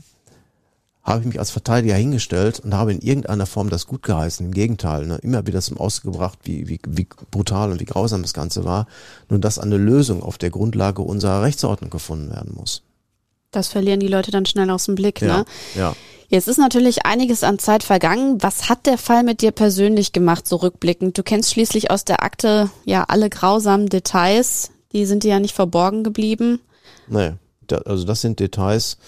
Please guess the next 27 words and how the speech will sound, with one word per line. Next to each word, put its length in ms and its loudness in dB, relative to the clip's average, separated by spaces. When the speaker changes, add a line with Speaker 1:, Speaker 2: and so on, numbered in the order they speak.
Speaker 1:
ähm, 480 0
die 180 0
vergisst 460 -4
man 160 -4
nicht. 400 -8
Speaker 2:
Mhm. 160 -6
Speaker 1:
Als 300 -2
es 140 -6
damals 640 -4
verhandelt 500 -4
wurde, 480 0
ja, 120 0
da 100 0
waren 140 -2
meine, 380 -4
meine, 200 -10
meine 560 -4
eigenen 240 -6
Kinder 240 -6
im 120 -6
gleichen 260 -6
Alter 300 -4
in 80 -8
etwa 240 -8
wie 40 -4
das 160 -6
Opfer. 400 -6